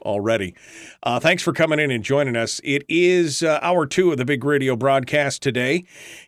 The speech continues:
and we are ready to dive into it. We're gonna start things, uh, off fresh and fast and furious this morning. Uh, we're about to dive into it with Mayor Charlie Pierce, who is a candidate for governor,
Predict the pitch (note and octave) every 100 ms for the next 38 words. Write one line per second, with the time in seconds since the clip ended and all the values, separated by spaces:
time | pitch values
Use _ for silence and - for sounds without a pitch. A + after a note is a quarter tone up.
0 | - A#2 A#2 A2+ A#2+ B2+ B2+ C3 C3 B2
1 | A#2 A#2 A2+ D3 C3+ B2 A#2 C#3 B2+ D3
2 | D#3+ A#2 A#2 B2 A#2+ - C#3+ C3 - B2+
3 | B2 G#2+ B2 A#2 A2 C3 A#2+ - C#3 C#3
4 | C#3 - - B2 A2+ - C#3+ C#3 - A2+
5 | C#3 D3+ D3 A#2+ A#2 A2 C3 B2 B2 A#2+
6 | - - - - - G#2+ G#2+ A#2 A#2 C#3
7 | C3 A#2+ B2+ B2 B2+ A#2+ A#2+ A#2 A2 A#2
8 | B2 A#2+ - C#3 C#3 B2 A2 - G3+ F3
9 | C3 F3 - - B2 A#2+ A#2 C3+ A#2+ A2
10 | G#2 - E3 D#3 A#2 A2 A#2 G2+ C#3+ D3
11 | A#2+